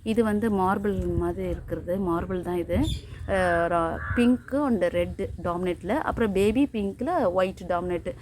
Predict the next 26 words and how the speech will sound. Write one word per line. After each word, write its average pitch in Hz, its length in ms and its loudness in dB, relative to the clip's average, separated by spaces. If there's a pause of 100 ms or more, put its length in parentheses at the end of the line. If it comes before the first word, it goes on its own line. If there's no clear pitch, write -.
(220)
அதுபோல் 208 460 2
இந்-, 196 160 0
இது 202 260 0
ஒண்ணும் 220 360 4
அந்த 196 300 0
மாதிரி 196 260 -2
ஒண்ணு 175 200 -2
இருக்குதுங்க. 175 460 -4 (420)
அது 190 160 -4
இன்னும் 196 280 0
ப்ளூம் 202 200 2
ஆகலை. 180 380 0 (840)
உம், 175 560 -2 (580)
அப்புறம் 208 280 2
இதுல 247 240 2
வந்து 214 240 0
நல்ல 196 380 0
சிங்கிள் 247 380 2
தாங்க. 196 240 0
இது 202 140 0
வந்து 202 240 -2
ரெ-, 185 320 -4
வேரிகேட்டட், 202 560 0
நல்ல 208 320 2
டார்க் 190 600 2
ரெட்டு. 180 520 -2